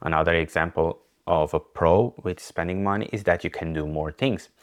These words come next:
For example, if you can make content faster, you can produce more content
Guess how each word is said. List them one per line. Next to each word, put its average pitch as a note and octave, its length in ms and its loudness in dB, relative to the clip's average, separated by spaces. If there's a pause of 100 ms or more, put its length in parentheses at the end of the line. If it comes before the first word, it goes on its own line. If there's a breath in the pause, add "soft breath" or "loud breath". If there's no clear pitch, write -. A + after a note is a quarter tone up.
(440 loud breath)
For G#2+ 120 4
example, G#2 440 2
if G#2+ 160 0
you A2+ 80 2
can G2 260 0
make F2+ 320 -2
content D#2+ 460 -2
faster, - 640 -2 (220)
you F#2 140 -4
can F2 200 -2
produce D2+ 420 -6
more A2 180 2
content F2+ 500 0